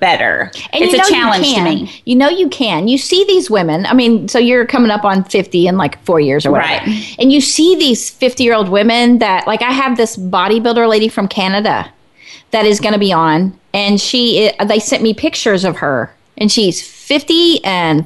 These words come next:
Speaker 2: four kids, right? And I got the pictures and I'm like, "What?" And she doesn't look over the top. I mean, she may have when she was younger, right? Like, she just looks really good.
Speaker 1: Mm-hmm.
Speaker 2: And she does, uh, keynote speaking places to motivate women.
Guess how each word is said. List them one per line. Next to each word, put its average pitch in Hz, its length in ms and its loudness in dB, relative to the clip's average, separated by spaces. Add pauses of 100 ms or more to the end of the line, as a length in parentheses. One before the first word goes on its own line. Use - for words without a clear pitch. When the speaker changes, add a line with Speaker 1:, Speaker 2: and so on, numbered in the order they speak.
Speaker 2:
four 247 200 2
kids, - 420 -2
right? 185 260 -2 (340)
And 214 100 -2
I 208 80 0
got 226 200 -2
the 262 80 0
pictures 220 400 -2
and 190 80 -4
I'm 175 80 -2
like, 151 220 -2
"What?" 719 420 2
And 233 200 2
she 294 120 2
doesn't 359 320 2
look 302 160 0
over 214 220 0
the 185 80 0
top. 139 400 -2
I 185 60 0
mean, 214 140 2
she 262 120 0
may 254 200 4
have 269 180 2
when 220 100 4
she 220 140 0
was 175 160 2
younger, 180 340 0
right? 185 220 0
Like, 180 160 -2
she 294 360 2
just 180 380 -2
looks - 260 -2
really 175 300 2
good. 143 380 -2
Speaker 1:
Mm-hmm. 226 420 4
Speaker 2:
And 214 100 4
she 214 240 2
does, 208 440 0
uh, 180 340 -2
keynote 220 380 0
speaking 185 580 0
places 180 400 -2
to - 80 -2
motivate 180 380 2
women. 214 340 2